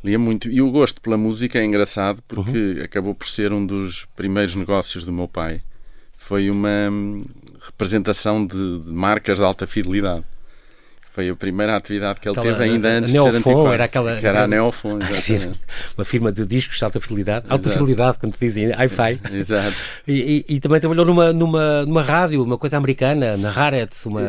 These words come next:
Speaker 1: Ele trabalhou na Haaretz, mas não era como, não era na rádio em si, eu acho que era
Speaker 2: Ok.
Speaker 1: mais na parte administrativa e coisa assim.
Speaker 2: Ok.
Speaker 1: Muito no início, sim.
Speaker 2: Uma, uma rádio de retransmissão norte-americana que estava, estava cá instalada em, em Portugal, eh, durante, em, em plena, eh,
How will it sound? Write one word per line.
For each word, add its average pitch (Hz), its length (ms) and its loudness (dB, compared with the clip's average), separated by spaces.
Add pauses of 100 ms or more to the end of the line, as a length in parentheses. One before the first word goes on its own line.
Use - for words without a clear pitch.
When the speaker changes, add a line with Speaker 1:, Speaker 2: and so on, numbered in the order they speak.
(120)
Speaker 1:
Ele 135 140 4
trabalhou 143 360 4
na 147 100 4
Haaretz, 143 380 2
mas 107 160 -2
não 110 160 0
era 110 200 0
como, 117 580 -2
não 101 180 -4
era 101 160 0
na 101 120 0
rádio 104 340 -2
em 110 80 0
si, 139 160 -4
eu 98 140 0
acho 95 120 -2
que - 120 -8
era 95 80 -2
Speaker 2:
Ok. 95 100 0
Speaker 1:
mais 95 100 0
na 101 120 -2
parte 98 320 -4
administrativa 90 920 -8
e 76 180 -18
coisa - 200 -20
assim. - 100 -12
Speaker 2:
Ok. 113 140 -4
Speaker 1:
Muito 120 200 4
no 107 120 0
início, 92 360 -4
sim. - 160 -16
Speaker 2:
Uma, 87 140 -8
uma 87 340 -6
rádio 104 320 -2
de - 420 -16
retransmissão 110 540 0
norte-americana 120 640 2
que - 40 -14
estava, 104 180 -4
estava 98 280 -8
cá 107 120 -8
instalada 101 440 -4
em, 95 60 -2 (100)
em 90 60 -4
Portugal, 98 340 -4 (460)
eh, 87 80 -2 (100)
durante, 85 440 -4
em, 87 300 -10
em - 40 2
plena, 95 400 2
eh, 90 280 -6